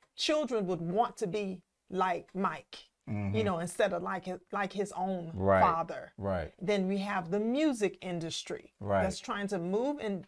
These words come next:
Speaker 2: That
Speaker 1: and, I
Speaker 2: is.
Speaker 1: mean, yeah.
Speaker 2: Ain't no trying, they doing.
Speaker 1: Right.
Speaker 2: I have done it.
Speaker 1: And these idols must come down.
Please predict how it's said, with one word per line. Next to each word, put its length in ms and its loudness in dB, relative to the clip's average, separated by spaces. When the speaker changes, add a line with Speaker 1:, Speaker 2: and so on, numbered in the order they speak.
Speaker 2:
That 180 4
Speaker 1:
and, 20 6
I 40 8
Speaker 2:
is. 180 8
Speaker 1:
mean, 300 -4
yeah. 260 0
Speaker 2:
Ain't 80 0
no 140 2
trying, 320 4
they 80 0
doing. 300 -2
Speaker 1:
Right. 420 -2
Speaker 2:
I 100 4
have 220 4
done 200 2
it. 80 -12
Speaker 1:
And 420 -2
these 240 2
idols 720 -2
must 580 0
come 600 -8
down. 440 -4